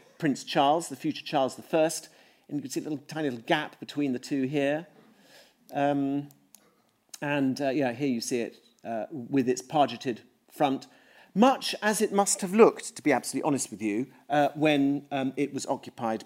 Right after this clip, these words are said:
by the Stuart court. So, um, on the face of it,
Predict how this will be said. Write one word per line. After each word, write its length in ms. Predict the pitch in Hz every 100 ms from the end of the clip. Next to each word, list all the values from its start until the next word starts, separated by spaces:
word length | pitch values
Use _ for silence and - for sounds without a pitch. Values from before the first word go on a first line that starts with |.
| -
by 340 | 117 110 110 -
the 260 | 117 110
Stuart 460 | - - - 98 - _ _
court. 360 | - 185 - - _ - _ _ - - - - -
So, 480 | - - 277 165 101 - _
um, 300 | 170 180 175 - _ _ _ _ _ _ _ _ -
on 80 | 196
the 80 | 202
face 300 | - 269 -
of 80 | 123
it, 220 | 95